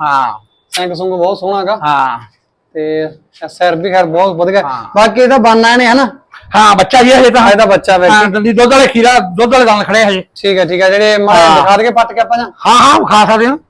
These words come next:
Speaker 2: ਹਾਂ, ਮਾੜਾ ਜਿਹਾ
Speaker 1: ਹਾਂ,
Speaker 2: ਦਿਖਾ ਦਈਏ।
Speaker 1: ਹਾਂ, ਦੰਦ।
Speaker 2: ਦੋਸਤੋ ਚੈੱਕ ਕਰ ਲਿਓ।
Speaker 1: ਹਾਂ, ਦੁੱਧ ਵਾਲੇ ਦੰਦ ਆ ਜੀ।
Speaker 2: ਠੀਕ ਹੈ, ਠੀਕ ਹੈ।
Speaker 1: ਹਾਂ।
Speaker 2: ਚਲੋ, ਬਾਕੀ ਜਿਨ੍ਹਾਂ ਨੂੰ ਜਾਣਕਾਰੀ, ਉਹਨਾਂ ਨੇ ਇੰਨੇ ਜੀ ਸਿਆਣ ਲੈਣਾ ਗਾ।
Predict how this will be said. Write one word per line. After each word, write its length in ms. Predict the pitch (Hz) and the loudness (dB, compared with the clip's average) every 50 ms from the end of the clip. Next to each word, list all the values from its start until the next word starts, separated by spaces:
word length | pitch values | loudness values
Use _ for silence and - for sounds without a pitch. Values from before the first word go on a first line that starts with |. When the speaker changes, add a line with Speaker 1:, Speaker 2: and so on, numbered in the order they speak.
| _ _ _ 175 | _ _ _ -8
Speaker 2:
ਹਾਂ, 220 | 175 170 165 160 | -8 -6 -6 -6
ਮਾੜਾ 160 | 165 170 175 160 | -4 -2 -2 0
ਜਿਹਾ 60 | 151 | 0
Speaker 1:
ਹਾਂ, 80 | 147 | 0
Speaker 2:
ਦਿਖਾ 200 | 131 120 139 165 | 0 -2 -2 -4
ਦਈਏ। 240 | 165 160 156 170 196 | -4 -6 -8 -10 -8
Speaker 1:
ਹਾਂ, 220 | 143 143 139 131 120 | -4 -2 -2 -2 -4
ਦੰਦ। 260 | 123 123 127 127 - _ _ _ _ _ _ _ _ _ _ _ _ _ _ - | -8 -14 -18 -20 -20 _ _ _ _ _ _ _ _ _ _ _ _ _ _ -8
Speaker 2:
ਦੋਸਤੋ 300 | 165 165 165 165 165 185 | -4 -4 -4 -4 -6 -10
ਚੈੱਕ 260 | 165 - 180 170 151 - | -10 -8 -8 -8 -8 -8
ਕਰ 200 | - 180 175 160 | -10 -8 -8 -6
ਲਿਓ। 220 | 170 190 220 180 - _ _ _ _ _ _ 156 | -6 -8 -10 -10 -14 _ _ _ _ _ _ -6
Speaker 1:
ਹਾਂ, 180 | 151 147 139 120 117 _ - | -4 -4 -4 -6 -8 _ -4
ਦੁੱਧ 140 | 202 220 185 | -4 -2 0
ਵਾਲੇ 120 | 240 254 | 0 0
ਦੰਦ 240 | 247 226 208 196 185 | 2 0 -2 -2 -2
ਆ 40 | 202 | -2
ਜੀ। 120 | 208 233 | -2 -4
Speaker 2:
ਠੀਕ 560 | 226 - _ _ _ _ - 190 180 170 156 160 | -4 -6 _ _ _ _ -10 -8 -8 -6 -6 -8
ਹੈ, 120 | 156 151 | -8 -10
ਠੀਕ 240 | 131 147 151 143 131 | -10 -12 -12 -14 -10
ਹੈ। 60 | 147 160 | -6 -4
Speaker 1:
ਹਾਂ। 260 | 151 139 131 123 113 - - - - _ _ _ _ _ _ _ - | -2 -2 -2 -4 -6 -10 -14 -20 -20 _ _ _ _ _ _ _ -16
Speaker 2:
ਚਲੋ, 240 | - 165 156 165 160 | -12 -10 -8 -6 -6
ਬਾਕੀ 320 | 156 165 160 160 - 170 | -6 -8 -8 -8 -8 -8
ਜਿਨ੍ਹਾਂ 240 | 151 160 170 180 190 | -6 -4 -4 -4 -2
ਨੂੰ 80 | 185 175 | -2 -2
ਜਾਣਕਾਰੀ, 400 | 175 175 175 170 170 175 165 170 | -2 -2 -2 -2 0 0 0 0
ਉਹਨਾਂ 160 | 175 180 190 | 0 -2 -2
ਨੇ 80 | 185 | -2
ਇੰਨੇ 180 | 180 175 175 175 | -2 -2 -2 -2
ਜੀ 100 | 165 180 | -4 -4
ਸਿਆਣ 260 | 147 170 180 170 165 | -4 -2 -2 -2 0
ਲੈਣਾ 220 | 165 175 175 185 185 | 0 -2 -2 -2 -2
ਗਾ। 160 | 185 220 | -4 -4